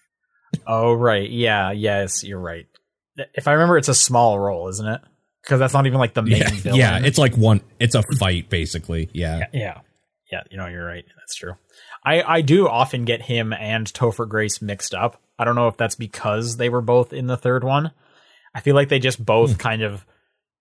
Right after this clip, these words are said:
Speaker 1: occupy similar spaces in my head.
Speaker 2: Nerdy
Speaker 1: Uh,
Speaker 2: nineties actor.
Speaker 1: Yes, you know, skinny
Speaker 2: Mm-hmm.
Speaker 1: white boy, uh,
Speaker 2: Yeah.
Speaker 1: roughly
Speaker 2: Mm-hmm.
Speaker 1: around the same age, I guess. Topher Grace has done s-, a bunch since, um,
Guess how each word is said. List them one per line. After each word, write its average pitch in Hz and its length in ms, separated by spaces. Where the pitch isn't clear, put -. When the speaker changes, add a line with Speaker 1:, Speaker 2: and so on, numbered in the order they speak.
Speaker 1:
occupy 110 480
similar 110 400
spaces 104 520
in 107 80
my 98 180
head. 113 380
Speaker 2:
Nerdy 110 340
Speaker 1:
Uh, 98 40
Speaker 2:
nineties 95 600
actor. 104 460
Speaker 1:
Yes, 117 640
you 131 100
know, 110 240
skinny 113 420
Speaker 2:
Mm-hmm. 98 60
Speaker 1:
white 107 240
boy, 110 480
uh, 123 100
Speaker 2:
Yeah. 113 300
Speaker 1:
roughly 131 340
Speaker 2:
Mm-hmm. 135 100
Speaker 1:
around 135 200
the 135 60
same 131 300
age, 131 220
I 131 80
guess. 135 260
Topher 190 300
Grace 143 200
has 139 100
done 127 100
s-, - 160
a - 80
bunch 110 440
since, - 560
um, 95 460